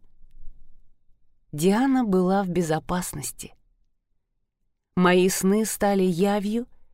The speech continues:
но она не умерла и не пострадала. Часть моего сердца пела, зная, что с ней все в порядке. А другая часть едва не разрывалась от охвативших меня эмоций.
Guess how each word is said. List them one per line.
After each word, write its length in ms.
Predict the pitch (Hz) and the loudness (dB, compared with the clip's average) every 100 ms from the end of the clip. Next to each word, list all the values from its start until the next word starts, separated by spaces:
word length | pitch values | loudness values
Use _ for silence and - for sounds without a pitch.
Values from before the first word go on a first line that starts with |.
| _ - _ | _ -20 _
но 200 | 185 202 | 2 4
она 260 | 214 233 277 | 4 4 6
не 180 | 247 233 | 6 6
умерла 580 | 220 208 202 202 233 | 4 4 4 4 4
и 100 | 254 | 2
не 160 | 214 202 | 2 0
пострадала. 800 | - 185 - 165 151 139 135 135 - - - _ _ - _ _ _ - - - - - | -2 -6 -2 -2 -2 -4 -6 -10 -14 -20 -20 _ _ -20 _ _ _ -20 -20 -20 -20 -8
Часть 400 | - 196 190 - | 0 0 0 0
моего 340 | 202 196 196 | 2 2 2
сердца 560 | 196 - 214 202 - 180 | 0 0 -2 -2 -4 -4
пела, 560 | - 226 247 214 165 - - - | -2 0 2 2 -2 -6 -16 -10
зная, 440 | 165 165 202 208 180 | -2 2 2 2 0
что 220 | - 175 | 0 -2
с 140 | - | 0
ней 200 | 196 196 | 0 0
все 280 | 185 - 190 | 0 0 -2
в 80 | 180 | 0
порядке. 680 | - 185 185 160 - 135 - - - - - - - - _ _ _ _ | -2 0 0 -4 -8 -12 -14 -20 -20 -20 -20 -20 -20 -20 _ _ _ _
А 120 | 160 156 | -2 0
другая 600 | 165 151 156 196 226 233 | 0 0 2 2 0 -2
часть 560 | - 233 233 - - - - - - - - - - | -2 -2 -2 -8 -14 -18 -16 -14 -16 -18 -20 -18 -4
едва 520 | 170 202 190 214 294 | 2 2 2 2 4
не 160 | 285 208 | 4 4
разрывалась 800 | 190 175 175 175 226 262 240 - | 4 4 2 2 2 0 0 -4
от 160 | - | -2
охвативших 800 | 175 - 156 156 208 214 170 165 | -4 0 -2 0 -2 -2 -4 -2
меня 440 | 160 156 165 170 151 | 0 0 0 0 0
эмоций. 640 | 156 139 131 - 165 | 0 -2 -4 -4 -6